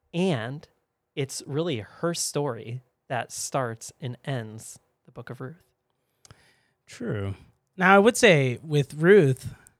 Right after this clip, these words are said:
Speaker 2: you have this, she's not mentioned anywhere else in, in the Bible except for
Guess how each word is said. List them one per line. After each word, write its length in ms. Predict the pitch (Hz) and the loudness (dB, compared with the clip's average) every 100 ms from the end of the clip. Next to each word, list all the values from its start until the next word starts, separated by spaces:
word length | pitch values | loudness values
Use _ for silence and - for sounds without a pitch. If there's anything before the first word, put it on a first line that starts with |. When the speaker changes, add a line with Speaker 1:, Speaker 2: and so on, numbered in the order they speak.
| _ | _
Speaker 2:
you 200 | 139 131 | -4 -2
have 460 | 110 123 120 113 110 | 0 0 0 0 -2
this, 300 | 113 110 - | -4 -4 -6
she's 180 | - 143 | -6 -2
not 180 | 151 135 | -2 -2
mentioned 600 | 139 139 143 139 147 143 _ _ _ _ _ - | -4 -4 -4 -6 -6 -10 _ _ _ _ _ -6
anywhere 340 | 147 143 120 | -2 0 -2
else 240 | 113 113 135 | -4 -6 -6
in, 260 | 113 110 - | -6 -8 -6
in 180 | 120 | -6
the 60 | 110 | -4
Bible 400 | 107 104 101 104 | -4 -4 -6 -6
except 320 | 104 - - | -6 -8 -10
for 460 | - 110 98 104 | -14 -10 -8 -8